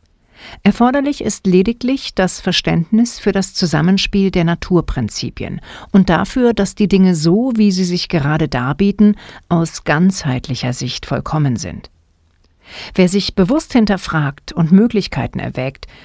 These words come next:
was die Geschehnisse mit dem eigenen Verhalten zu tun haben könnten, wird schnell in der Lage sein, die Botschaften zu erkennen. Ein weiterer sehr effizienter Weg ist,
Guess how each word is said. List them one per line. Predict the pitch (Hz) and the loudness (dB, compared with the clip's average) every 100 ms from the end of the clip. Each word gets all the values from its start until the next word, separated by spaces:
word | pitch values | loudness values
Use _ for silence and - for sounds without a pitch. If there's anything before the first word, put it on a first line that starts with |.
| - | -12
was | 147 147 | -8 -4
die | 165 | 0
Geschehnisse | 160 202 208 208 185 175 | 2 4 4 4 2 0
mit | 156 143 | 0 -2
dem | 135 - | -4 -4
eigenen | 151 180 190 156 | -2 2 4 2
Verhalten | - 147 160 214 214 | 0 0 0 2 0
zu | - 196 | 0 -2
tun | - 233 233 185 | 2 6 6 4
haben | 165 180 | 2 0
könnten, | 196 180 - 214 - - - | 0 0 4 2 2 -12 -6
wird | - 190 | 0 0
schnell | - 196 185 | 2 4 4
in | 233 | 4
der | 220 175 | 2 2
Lage | 143 151 175 | 0 0 0
sein, | 202 226 269 | 0 0 2
die | 240 | 0
Botschaften | 170 160 - 156 - 175 | 0 -2 -2 -4 -4 -6
zu | - 196 | -4 -6
erkennen. | - 226 175 147 - _ _ _ _ _ _ _ _ _ - - - - 180 | -4 -2 -2 -4 -10 _ _ _ _ _ _ _ _ _ -20 -20 -16 0 2
Ein | |
weiterer | 175 277 302 202 180 | 4 2 2 2 2
sehr | 160 170 220 | 4 2 2
effizienter | 202 175 - 143 151 180 151 | -2 -2 -2 0 2 2 2
Weg | 156 - | 0 -2
ist, | - 185 - - | -4 -4 -6 -12